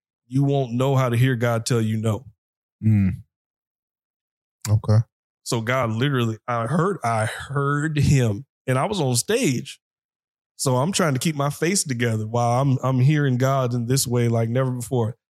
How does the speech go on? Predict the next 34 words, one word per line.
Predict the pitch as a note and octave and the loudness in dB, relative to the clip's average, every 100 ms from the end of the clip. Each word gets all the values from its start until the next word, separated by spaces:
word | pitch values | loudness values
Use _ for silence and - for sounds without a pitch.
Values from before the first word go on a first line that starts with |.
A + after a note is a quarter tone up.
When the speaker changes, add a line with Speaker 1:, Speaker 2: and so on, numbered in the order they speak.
| _ | _
Speaker 1:
He | D3 | -8
said, | D#3 A#2 G2 | -4 -2 -2
"Sit | - - A#2 | -4 -2 -2
down. | D3+ A#2+ A2 A2+ - _ _ _ _ _ _ _ | 0 0 0 0 -4 _ _ _ _ _ _ _
It | A2+ G#2 | -6 -4
is | G2 | -4
not | A2 B2+ - | -4 -4 -2
your | C3 | -4
turn | - B2 A2 G#2 | 0 0 0 -2
yet." | G#2+ F#2+ _ _ - | -4 -8 _ _ 0
Speaker 2:
Mm. | B2+ C3+ B2 G2 - _ _ _ _ _ _ _ _ _ _ _ _ _ _ _ _ _ _ - - | 4 6 6 2 -2 _ _ _ _ _ _ _ _ _ _ _ _ _ _ _ _ _ _ -8 2
Okay. | A2 - E3 A#2+ | 2 2 0 0
Speaker 1:
And | A#2 | 2
not | C3+ B2 - - | 0 0 -6 -2
two | A3+ B3 | 0 2
minutes | G#3+ C3+ A2+ - C#3 | 2 2 0 -2 -2
after | C#3+ C#3+ B2 | -4 -2 0
I | B2 | 0
sat | A#2+ D3 C3 - | 0 0 -2 -2
down, | C3 A2+ G#2 G#2 | 0 0 0 -2
somebody | - - D3+ C#3 B2 A#2 | -6 -4 0 0 0 2
else | B2+ B2+ | 2 0
stood | - B2+ A#2 A#2 | -2 0 2 2
up | A2+ - - | 0 -2 -6
and | A#2+ A2 | -4 -4
gave | A#2 A#2+ A2+ | -2 -2 -2
the | A#2 A2 | -6 -8
entirety | G#2 - - D3 D3+ B2 A#2 A2+ | -14 -6 -4 0 0 0 0 0
of | G#2+ | 0
the | A2 | 2
rest | A2 G2+ A#2+ | 2 2 0
of | G#2 | 0
the | |
number. | A2 A2 F#2+ F2+ | 2 0 0 -8